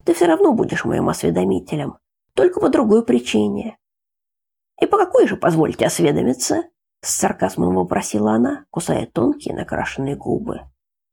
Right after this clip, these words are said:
«В любой момент тебе может понадобиться помощь, Мухина, и я буду тем единственным человеком, который сможет тебе помочь». «Мягко стелите, гражданин агент уголовного розыска».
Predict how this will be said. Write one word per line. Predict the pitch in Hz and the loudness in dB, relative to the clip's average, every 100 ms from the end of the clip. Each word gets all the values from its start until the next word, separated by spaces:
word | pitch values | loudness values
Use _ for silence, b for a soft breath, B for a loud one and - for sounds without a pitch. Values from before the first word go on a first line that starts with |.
| _ _ _ - | _ _ _ 0
«В | 185 | 2
любой | 190 214 | 4 4
момент | 196 208 254 254 - | 4 2 2 0 -4
тебе | - 170 | -6 -2
может | 202 214 110 - | 0 0 -2 0
понадобиться | - 240 123 - 117 | 2 2 0 0 -4
помощь, | - 127 - - | 0 0 0 -4
Мухина, | 143 143 - - 170 196 _ _ _ _ - | -4 -4 -6 -8 -8 -10 _ _ _ _ -2
и | 170 | 0
я | 160 | 2
буду | 180 185 | 2 0
тем | 185 180 | 2 0
единственным | 180 190 208 175 107 101 | 2 0 0 -2 -2 -2
человеком, | 101 117 127 139 135 - - _ _ | 0 0 2 2 -2 -10 -16 _ _
который | - 180 180 | -6 -2 0
сможет | 175 - 277 - | 0 0 -2 -4
тебе | - 320 | 0 0
помочь». | 330 - - - - - _ _ _ _ _ _ _ _ - | 0 -2 -6 -8 -12 -20 _ _ _ _ _ _ _ _ 2
«Мягко | 302 202 - 349 | 4 2 2 0
стелите, | - 208 214 269 - 196 | 2 2 2 2 -2 -2
гражданин | 175 180 175 165 143 | -2 0 0 0 0
агент | 151 - - 143 | 0 -2 -4 -2
уголовного | 170 165 139 139 170 | 0 0 0 -2 -2
розыска». | 170 127 - - - - - | -2 -4 -6 -12 -16 -20 -20